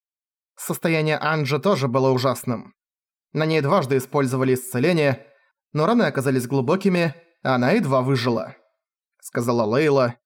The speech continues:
но пока они всё равно ничего не могли. Понимая, что дальше можно уповать лишь на удачу,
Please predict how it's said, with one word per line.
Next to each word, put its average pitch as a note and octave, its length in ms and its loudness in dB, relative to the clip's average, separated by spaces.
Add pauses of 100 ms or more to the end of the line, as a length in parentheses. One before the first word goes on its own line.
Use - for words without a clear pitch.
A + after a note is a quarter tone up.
(160)
но D3+ 180 0
пока D3 320 0
они C3+ 160 2
всё - 160 -6
равно A#2 240 0
ничего D3 400 0
не C3 80 4
могли. B2 480 0 (600)
Понимая, C#3 380 0
что - 160 -8
дальше D#3+ 280 -2
можно C#3 340 0
уповать B2+ 380 -2
лишь B2 180 -4
на B2 100 -2
удачу, C#3 520 0